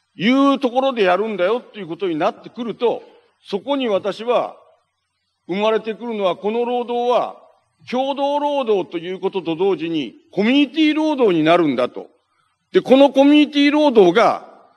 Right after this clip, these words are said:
明らかにコモンというものを生み出していく力になっていくんではないかっていうのが、今思っているところであります。つまり、コミュニティ労働は、地域連帯、社会連帯ということがなければ絶対に成立をしない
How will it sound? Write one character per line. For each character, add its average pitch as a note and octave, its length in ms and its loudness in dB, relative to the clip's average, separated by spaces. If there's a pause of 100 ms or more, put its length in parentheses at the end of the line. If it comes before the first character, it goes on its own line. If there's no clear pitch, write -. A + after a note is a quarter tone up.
(140)
明 G3+ 260 4
ら C#4+ 120 4
か B3+ 140 2
に C4+ 140 2
コ B3 140 4
モ C4 160 6
ン G3+ 80 2
と F3 100 2
い F3+ 120 4
う F3+ 60 6
も G3+ 140 4
の A#3+ 80 6
を - 20 8
生 F3 140 6
み F3 80 2
出 G3 140 4
し - 100 -12
て F3 80 4
い C#3+ 80 4
く D#3 100 -2
力 F#3 320 2
に D3 80 4
な E3+ 140 6
っ - 100 -8
て C4 100 -4
い G#3+ 60 -2
く F#3 140 0
ん F3 80 4
で D3+ 80 6
は C#3+ 100 6
な D3+ 120 4
い C#3 80 -2
か B2 100 0
っ - 20 -2
て - 240 -20
い E3 120 -6
う F#3+ 40 0
の G#3+ 120 0
が、 A3 280 2 (240)
今 E3 420 2 (120)
思 F3 160 -4
っ - 20 -18
て - 160 0
い C#3+ 80 -8
る A2+ 60 -14
と C#3 100 -10
こ F#3 100 0
ろ - 40 4
で E3+ 80 2
あ C3+ 60 4
り B2+ 80 -2
ま A#2 120 -8
す。 - 140 -20 (180)
つ - 80 -2
ま C4 140 6
り、 C#3+ 220 0 (680)
コ G#3 140 6
ミ B3 80 6
ュ C#4 200 6
ニ C#4 60 -6
テ C#4 80 2
ィ C#4 160 6
労 C#4+ 180 6
働 F3+ 240 6
は、 B2 320 4 (340)
地 C#4+ 340 6
域 D4 180 2
連 D4 220 6
帯、 F#3+ 260 4
社 F#3 140 0
会 C4 240 4
連 C#4+ 280 2
帯 E3+ 180 4
と D#3+ 100 -2
い D#3+ 40 6
う D3 60 0
こ E3 80 -6
と F3+ 80 0
が E3+ 100 4
な F#3+ 140 4
け G#3+ 120 2
れ G#3+ 100 6
ば D3+ 120 4
絶 E3+ 260 2
対 B3 220 2
に A#3+ 100 0
成 A3+ 220 4
立 B3 260 -2
を C4+ 60 4
し A#3+ 200 2
な C#4 160 4
い C3 200 0